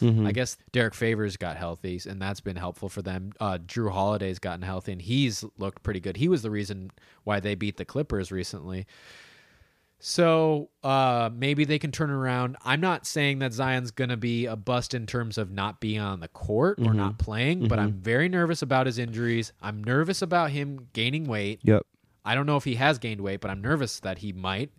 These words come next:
Speaker 2: and that he could, um, and that it could affect his play. And I'm nervous that Zion isn't gonna be the thing that we all wanted him to be, which was the next LeBron James or the next Charles Barkley or even the next Blake Griffin.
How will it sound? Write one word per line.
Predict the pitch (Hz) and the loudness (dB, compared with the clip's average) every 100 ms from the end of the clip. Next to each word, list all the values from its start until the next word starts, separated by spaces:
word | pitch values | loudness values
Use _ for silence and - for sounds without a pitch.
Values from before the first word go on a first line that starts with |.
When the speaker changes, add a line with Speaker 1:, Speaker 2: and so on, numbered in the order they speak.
| - | -12
Speaker 2:
and | 104 | -6
that | 98 95 | -6 -6
he | - 101 | -10 -12
could, | - 98 92 139 - _ _ _ _ _ - | -6 -2 -2 -2 -4 _ _ _ _ _ -4
um, | 104 107 101 98 95 | 0 0 0 -2 -6
and | 98 | -8
that | 98 | -8
it | 95 | -2
could | 143 | 0
affect | 147 - 110 | 0 0 -2
his | 104 | -4
play. | - 101 95 107 - - - - - _ _ - | -4 -2 -2 -2 -8 -20 -20 -20 -20 _ _ -4
And | 127 | 0
I'm | 139 135 | 0 0
nervous | 135 175 202 160 | 0 2 0 2
that | 170 127 | 0 2
Zion | 117 131 147 135 | 0 2 0 -2
isn't | 120 131 170 | -2 0 0
gonna | 139 143 | 0 0
be | 123 120 120 120 120 123 | 0 0 2 2 0 -4
the | - 127 | -4 -4
thing | - 117 117 | -2 -4 -2
that | 113 104 | -4 -4
we | 110 110 | -6 -4
all | 101 104 104 98 | 0 2 2 0
wanted | 98 101 104 | -2 -2 -4
him | 98 98 | -6 -6
to | 98 | -6
be, | 92 95 | -4 -4
which | 92 101 - | -2 -4 -2
was | - 98 95 92 | -2 0 -2 -4
the | - | -6
next | 98 92 90 - | -6 -6 -6 -6
LeBron | 101 101 95 | -4 -4 -4
James | 95 95 95 | -6 -6 -6
or | |
the | 95 | -8
next | 92 95 - | -6 -8 -4
Charles | - 101 95 | -2 -2 -2
Barkley | - 92 101 104 98 | -2 -4 -4 -4 -2
or | 101 | -2
even | 120 156 156 | 0 2 2
the | |
next | 147 147 - | 0 -2 -2
Blake | 143 147 | 0 2
Griffin. | 135 165 - 95 73 | 4 2 2 -6 -8